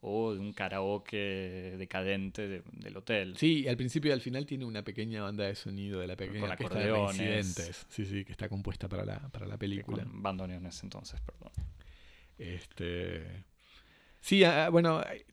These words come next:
Speaker 2: yo también tuve que hacer una lista de cosas que me gustaban, porque eran muchas. Este, y, y traté de, de unir, en, en vistas de que me parece que la, la película tiene como puntos de correspondencia muy fuertes,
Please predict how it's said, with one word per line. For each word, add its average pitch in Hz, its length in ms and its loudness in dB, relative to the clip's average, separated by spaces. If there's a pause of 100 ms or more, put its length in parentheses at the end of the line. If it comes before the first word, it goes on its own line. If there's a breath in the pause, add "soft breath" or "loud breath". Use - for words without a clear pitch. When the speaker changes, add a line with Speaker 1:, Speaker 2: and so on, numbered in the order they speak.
Speaker 2:
yo 160 160 4
también 156 300 8
tuve 95 240 2
que 87 60 -2
hacer 85 240 -6
una 85 160 -2
lista 82 260 -8
de - 60 -6
cosas - 260 -8
que - 100 -10
me 95 100 -2
gustaban, 95 540 8
porque 92 200 -4
eran 90 200 -4
muchas. - 560 -10
Este, 87 840 -6 (460)
y, 101 500 -2
y 98 60 -8
traté 101 300 -2
de, 117 440 6
de 104 140 0
unir, 117 500 0 (480)
en, 98 220 -6
en 104 160 -4
vistas 143 340 0
de 110 100 0
que 98 120 -4
me 95 100 -4
parece 107 300 -6
que 110 80 -4
la, 101 180 0
la 107 140 -8
película 110 320 0
tiene 117 200 0
como 98 200 -2
puntos 98 320 -4
de 110 80 -4
correspondencia 98 680 -6
muy 98 140 -6
fuertes, 101 640 -6